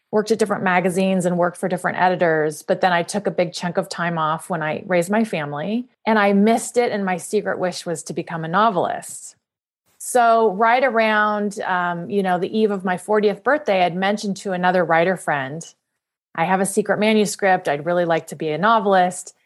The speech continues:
And she took me to the San Francisco Writers Conference.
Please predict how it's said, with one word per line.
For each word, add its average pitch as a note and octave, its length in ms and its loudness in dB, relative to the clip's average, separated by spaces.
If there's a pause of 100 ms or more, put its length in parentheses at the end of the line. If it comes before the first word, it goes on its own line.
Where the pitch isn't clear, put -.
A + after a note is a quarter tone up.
(240)
And F#3 160 -4
she E4 240 -2
took D4+ 340 -2
me F#3 560 0
to F#3 680 2 (100)
the F#3+ 80 2
San F#3 260 0
Francisco F3+ 480 -2
Writers D#3 400 2
Conference. - 680 -10